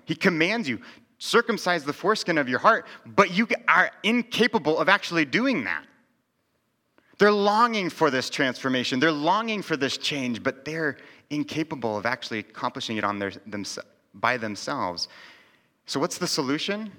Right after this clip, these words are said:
Deuteronomy thirty, verse six. God promises to one day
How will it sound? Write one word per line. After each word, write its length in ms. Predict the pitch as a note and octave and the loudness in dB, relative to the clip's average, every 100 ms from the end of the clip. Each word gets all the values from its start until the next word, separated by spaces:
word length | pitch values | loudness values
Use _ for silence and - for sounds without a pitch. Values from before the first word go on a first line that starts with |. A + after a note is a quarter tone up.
| - _ _ _ _ _ _ _ _ _ _ _ G#2+ | -20 _ _ _ _ _ _ _ _ _ _ _ -6
Deuteronomy 500 | B2 B2+ C3 A#2+ G#2+ | -4 -2 -2 -4 -6
thirty, 500 | - C#3+ A#2 E2+ E2+ _ _ _ _ _ _ _ _ _ _ _ | -6 -4 -4 -8 -16 _ _ _ _ _ _ _ _ _ _ _
verse 180 | A#2 A2 | -6 -4
six. 540 | - B2 - - - - _ _ _ - | -2 -2 -2 -12 -14 -20 _ _ _ -2
God 240 | C3+ C3 | 0 0
promises 800 | - D3+ D3 D3+ A#2 G#2 G2 G2+ - _ _ _ - - _ _ - | -2 0 0 -4 -6 -6 -8 -12 -18 _ _ _ -20 -20 _ _ -6
to 140 | - | -2
one 380 | C3 A#2+ C3 D3 | 0 0 0 0
day 440 | C3+ A2+ G2+ F2+ | -2 -4 -6 -10